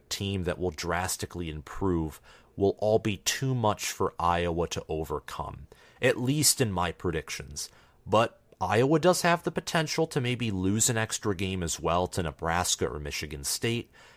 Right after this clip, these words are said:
and remain as an eight-win program and, and go eight and five again, which I think would be disappointing.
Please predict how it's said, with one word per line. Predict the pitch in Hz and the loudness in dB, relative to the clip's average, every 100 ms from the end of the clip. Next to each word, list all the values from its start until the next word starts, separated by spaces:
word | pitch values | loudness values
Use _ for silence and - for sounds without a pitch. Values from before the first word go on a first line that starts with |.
| - _ | -20 _
and | 104 98 87 - _ _ _ - | -2 -2 -4 -10 _ _ _ -2
remain | 95 95 87 90 90 87 87 | 0 2 0 0 0 -4 -4
as | 85 80 80 | -2 -2 -4
an | - - | -6 -6
eight-win | 87 - 92 85 80 | -6 -6 -4 -4 -6
program | - 85 82 82 80 80 80 | 0 0 2 -2 -2 -2 -4
and, | 73 - | -8 -10
and | 85 85 | -8 0
go | 90 85 | 2 2
eight | 85 | 0
and | 82 - | -4 -2
five | 80 78 78 | 2 2 -2
again, | - 73 | -8 -8
which | 78 - | -8 -6
I | 78 78 | -6 -6
think | 80 - | -8 -10
would | 76 | -10
be | 73 | -10
disappointing. | 82 80 - - 117 120 117 110 | -4 -4 -4 -6 -2 0 0 -4